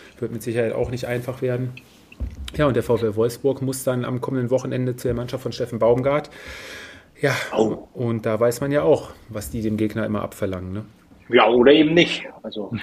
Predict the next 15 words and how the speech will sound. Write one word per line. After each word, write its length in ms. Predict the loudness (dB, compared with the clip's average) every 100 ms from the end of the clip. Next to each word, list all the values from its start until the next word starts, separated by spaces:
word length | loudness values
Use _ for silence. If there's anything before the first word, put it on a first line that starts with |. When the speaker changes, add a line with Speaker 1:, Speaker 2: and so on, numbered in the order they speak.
| -4 -6
Speaker 1:
<laughs> 260 | -6 -6
Speaker 2:
ja. 80 | 6
Speaker 1:
Oder 360 | 10 10 10 8
du 140 | 4
greifst 300 | 4 6 6
schon 120 | 0
vor, 320 | 2 4 6 4
genau, 400 | 4 4 2 0 -10 -16
an 120 | -10
diesem 240 | -6 -6 -2
Wochenende 680 | -2 -2 -2 0 4 4 2 2
dann 240 | 2 2
eher 240 | 2 0 2
nicht. 320 | -2 -6 -14 -20 -20 -20 -20 -4
Aber 460 | 0 4 6 4